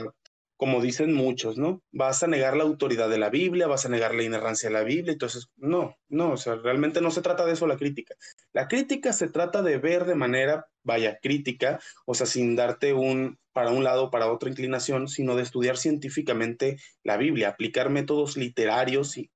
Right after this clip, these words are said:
críticos, científicos a la Biblia, lo mismo que se hace para otros escritos, como de filosofía griega clásica, eh, para la escolástica, o para la literatura romana,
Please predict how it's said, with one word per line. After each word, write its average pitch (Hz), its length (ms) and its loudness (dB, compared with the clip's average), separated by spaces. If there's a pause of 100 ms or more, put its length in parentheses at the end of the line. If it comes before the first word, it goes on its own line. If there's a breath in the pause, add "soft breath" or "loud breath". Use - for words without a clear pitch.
críticos, 127 720 -2
científicos 120 880 -4
a 113 60 0
la 104 140 0
Biblia, 127 280 0
lo 110 140 2
mismo 151 420 0
que 165 100 -2
se 147 100 -2
hace 156 160 -2
para 117 340 2
otros 139 300 -2
escritos, 147 480 -2 (420 loud breath)
como 190 220 2
de 165 120 2
filosofía 123 880 0
griega 123 380 2
clásica, 147 640 0 (360 loud breath)
eh, 117 200 2
para 113 220 0
la 110 80 2
escolástica, 135 960 0 (280)
o 127 200 0
para 113 200 0
la 107 440 2
literatura 113 580 0
romana, 127 640 2